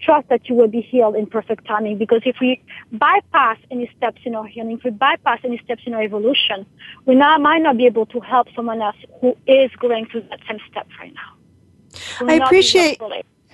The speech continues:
Speaker 2: I really appreciate you saying that, because, um, I do think there's sort of a, um,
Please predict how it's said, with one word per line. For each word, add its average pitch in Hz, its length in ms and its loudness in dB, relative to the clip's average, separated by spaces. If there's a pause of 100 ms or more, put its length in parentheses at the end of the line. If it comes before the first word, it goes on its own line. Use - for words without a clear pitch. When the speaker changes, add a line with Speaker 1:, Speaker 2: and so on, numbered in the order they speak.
(380)
Speaker 2:
I 302 80 0
really 320 300 0
appreciate 285 580 0
you 247 160 -2
saying 262 460 2
that, 208 280 0
because, 214 680 0 (100)
um, 220 380 2 (120)
I 240 100 4
do 269 260 0
think 311 340 -2
there's 240 260 4
sort 247 360 2
of 240 220 2
a, 208 560 2
um, 190 540 2